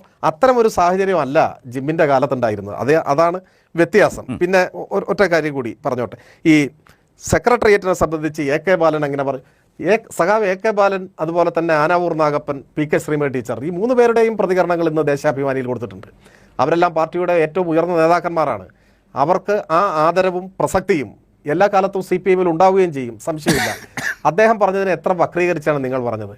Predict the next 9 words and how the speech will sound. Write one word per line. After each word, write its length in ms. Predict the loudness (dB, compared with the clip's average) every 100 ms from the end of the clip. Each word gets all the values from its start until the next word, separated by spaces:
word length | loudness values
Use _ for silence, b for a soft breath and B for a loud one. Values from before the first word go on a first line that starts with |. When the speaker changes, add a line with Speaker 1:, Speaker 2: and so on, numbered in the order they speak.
| -4
Speaker 1:
ഞാൻ 100 | -2 0
ചോദിക്കട്ടെ, 420 | 0 0 0 -2 -8 b b b b b
സി 120 | 0 0 4
പി 60 | 2
ഐ 40 | 2
എമ്മിൽ 160 | 0 -4 -4
സെക്രട്ടേറിയറ്റിലും 680 | 0 0 0 0 0 -2 -2 0
കമ്മിറ്റിയിലുമൊക്കെ 680 | 0 0 0 0 0 -2 -2
ഉൾപ്പെടുത്താൻ 460 | -2 0 0 2